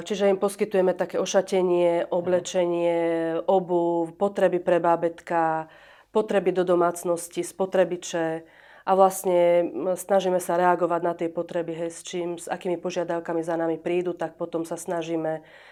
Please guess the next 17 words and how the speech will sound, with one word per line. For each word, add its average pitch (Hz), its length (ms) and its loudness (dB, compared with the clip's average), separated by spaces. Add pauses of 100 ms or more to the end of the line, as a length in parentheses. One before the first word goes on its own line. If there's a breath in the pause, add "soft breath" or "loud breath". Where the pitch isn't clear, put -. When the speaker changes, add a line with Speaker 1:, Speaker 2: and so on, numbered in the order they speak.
(300 loud breath)
Speaker 1:
nejakú 160 400 -2
tú 170 80 -8
pomoc 170 320 0
získavať. 170 840 -2 (460 loud breath)
To 214 100 2
je 208 60 0
v - 80 -18
podstate 214 400 0
len 190 180 6
taká 185 240 0
jedna 156 300 0
stránka 196 420 0
veci. 240 540 -2 (300 loud breath)
A 170 160 -4
potom 196 240 2
taká 185 320 0
odbornejšia 185 840 0